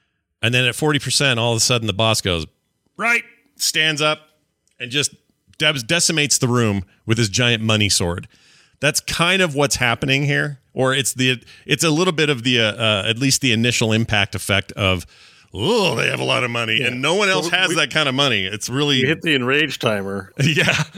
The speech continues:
Speaker 2: It's not like, like, Xbox is buying stuff and Sony's like, "Shit, they're really buying stuff and doing new products? Well, let's just keep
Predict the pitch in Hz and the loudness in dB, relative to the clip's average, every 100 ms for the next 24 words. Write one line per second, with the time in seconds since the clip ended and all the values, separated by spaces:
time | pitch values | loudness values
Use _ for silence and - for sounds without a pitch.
0 | - - 220 220 131 135 139 170 165 180 | -14 -8 -4 -2 -2 -2 0 2 2 0
1 | 147 147 165 - 175 175 135 110 147 151 | 0 0 -2 0 -2 0 -4 0 2 2
2 | 139 170 170 123 104 160 151 120 101 - | 0 0 0 -2 0 0 2 -2 -6 -6
3 | 185 208 120 147 170 107 104 160 190 131 | -6 -4 -4 -2 -2 -2 0 0 -2 -4
4 | 190 123 104 92 139 131 131 113 131 120 | -4 -4 -6 -4 -2 -2 -2 -4 -2 0
5 | 165 202 - 143 131 151 - 135 - 147 | 0 -2 -4 -4 -2 -4 -6 -10 -8 -10